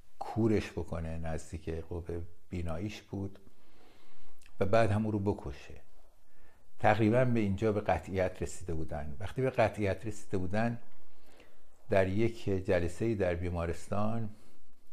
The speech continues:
پزشک اصلی رهبر گروه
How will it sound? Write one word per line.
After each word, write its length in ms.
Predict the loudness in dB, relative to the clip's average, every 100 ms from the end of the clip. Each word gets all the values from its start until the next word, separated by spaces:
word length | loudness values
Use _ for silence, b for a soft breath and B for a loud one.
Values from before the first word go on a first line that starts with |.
| -4 -4 0
پزشک 480 | 0 0 -2 -4 -4 -2 -2
اصلی 680 | 0 2 2 0 -2 -2 -2 -4 -6 -4 -2 0
رهبر 360 | -2 0 -2 -2
گروه 480 | -2 0 0 -2